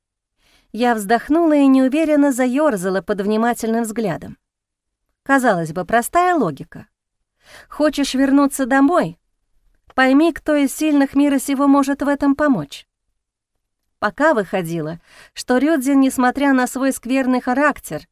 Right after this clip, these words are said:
и не такой уж высокий статус, был лучшим выбором. Он видел прошлых гостей,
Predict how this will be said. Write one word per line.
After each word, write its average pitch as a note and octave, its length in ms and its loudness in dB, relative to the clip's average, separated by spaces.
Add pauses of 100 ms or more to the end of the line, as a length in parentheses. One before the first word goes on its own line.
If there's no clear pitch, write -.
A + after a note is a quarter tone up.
(400)
и A#3+ 80 -2
не B3+ 120 4
такой C4 380 -2
уж A#3 120 -6
высокий B3 420 -4
статус, D4+ 500 -2
был C#4 220 0
лучшим E4 440 -2
выбором. D#3 460 -6 (920)
Он A3 460 0 (300)
видел C#4 460 0
прошлых D4 500 -2
гостей, B3 580 -4